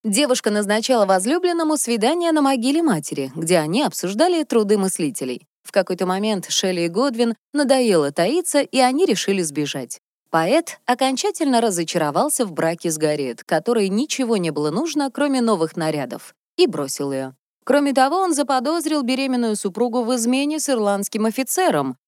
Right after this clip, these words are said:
а потому вызвал ее на серьезный разговор и заявил, что не может с ней больше жить.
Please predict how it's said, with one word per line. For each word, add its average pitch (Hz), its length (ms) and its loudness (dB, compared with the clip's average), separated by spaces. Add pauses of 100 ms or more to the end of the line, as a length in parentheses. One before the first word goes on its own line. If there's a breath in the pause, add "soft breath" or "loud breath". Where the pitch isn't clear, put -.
а 147 100 -6
потому 165 420 -2
вызвал 302 460 0
ее 269 160 0
на 302 160 0
серьезный 233 540 0
разговор 151 520 0
и 240 160 -4
заявил, 240 400 0
что - 220 -2
не 202 100 0
может 285 400 -2
с - 120 -10
ней 220 100 2
больше 147 460 -2
жить. - 400 -8